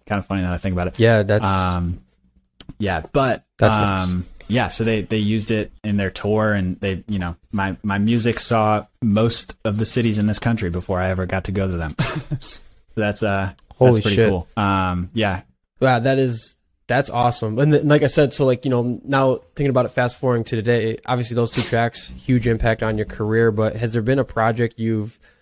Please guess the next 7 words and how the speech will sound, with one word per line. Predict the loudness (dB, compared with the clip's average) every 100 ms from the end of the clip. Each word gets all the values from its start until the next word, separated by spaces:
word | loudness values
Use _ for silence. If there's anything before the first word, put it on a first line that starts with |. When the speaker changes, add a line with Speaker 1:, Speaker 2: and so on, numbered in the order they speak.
| _ -4
Speaker 2:
um, | 0 0 0 -2 -6 -10 -2
taken, | 0 0 -4
like, | -4 -4
the | -4
most | 0 0 0 -4
pride | -4 -2 0 0
in, | 0 0 -2